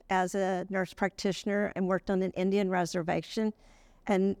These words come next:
had to be independent. It was phenomenal. I worked with the Sioux Indian population up in South Dakota,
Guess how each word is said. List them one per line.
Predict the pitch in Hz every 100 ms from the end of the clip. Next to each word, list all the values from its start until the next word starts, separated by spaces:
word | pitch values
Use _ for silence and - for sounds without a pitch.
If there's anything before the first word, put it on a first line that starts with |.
| -
had | - 185 175
to |
be | 180 185
independent. | 170 175 185 175 175 175 214 220
It | -
was | 214 -
phenomenal. | - 208 214 214 208 208 170 170
I | 175 175
worked | 220 220
with | 247 -
the |
Sioux | 202 - 220
Indian | 190 190 202 190
population | - 165 - 170 170 - 180
up | 175
in | 175
South | 160 175 165
Dakota, | - - 196 - 170